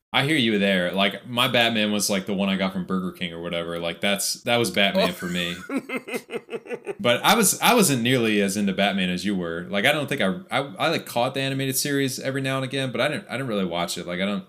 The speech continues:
Speaker 1: I don't know enough about it, but this, like, any commercial that was, like, just dark or, like, brown or green, I was just, like, immediately tuned out. I was just like, "What is this?"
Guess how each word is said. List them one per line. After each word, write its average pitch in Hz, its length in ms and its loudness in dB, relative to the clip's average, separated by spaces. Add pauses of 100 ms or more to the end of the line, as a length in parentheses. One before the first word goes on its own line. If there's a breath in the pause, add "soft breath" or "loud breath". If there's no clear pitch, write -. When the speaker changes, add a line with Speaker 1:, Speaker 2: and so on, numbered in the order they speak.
(120)
Speaker 1:
I 101 60 -6
don't 104 160 0
know 90 100 0
enough 82 240 -10
about 85 280 -4
it, 82 120 -10
but 82 240 -6 (560)
this, - 380 0
like, 123 260 0
any 202 160 4
commercial 135 460 0
that 117 100 2
was, 101 160 0
like, 92 220 0
just - 260 -8
dark 98 320 0
or, 120 60 0
like, 92 260 -4
brown 92 420 0
or 98 60 -2
green, 98 380 -2
I 104 160 -2
was 160 160 0
just, 107 160 -2
like, 95 140 -2
immediately 92 500 0
tuned 87 280 -6
out. 80 200 -4
I 85 40 -8
was 87 100 -10
just 92 140 -4
like, 82 140 -6
"What 104 280 0
is 90 120 -2
this?" 82 380 -4